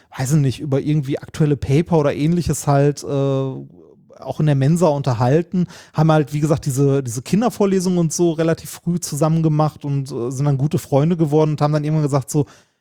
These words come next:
„Ah komm, so einen Podcast können wir doch auch mal probieren.“ Und, äh, haben uns dann halt Equipment, also haben erstmal gegoogelt, wie man sowas macht, <laughs> ne? Also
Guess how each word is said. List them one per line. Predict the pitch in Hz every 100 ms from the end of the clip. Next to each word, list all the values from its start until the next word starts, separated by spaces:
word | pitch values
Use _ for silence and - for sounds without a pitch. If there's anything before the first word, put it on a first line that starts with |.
| -
„Ah | 127
komm, | - 135 117 _ _ _
so | -
einen | 123
Podcast | - - 175 -
können | - 160
wir | 147
doch | 131
auch | 135
mal | 127
probieren.“ | - 135 107 117 113 110 - _ _ _
Und, | - 151 151 156 -
äh, |
haben | 151 143 143 143 123 101 78 135 156
uns | 151
dann | 160 143 143 143 131 -
halt | - 147 151
Equipment, | - - 151 - 240 269
also | 151 147 165
haben | 185
erstmal | 165 190 165
gegoogelt, | 143 123 - 170 - 269 262
wie | 175
man | 190 180
sowas | 151 139 139 180
macht, | 147 214 - - - -
<laughs> | -
ne? | 175 226 165
Also | 190 196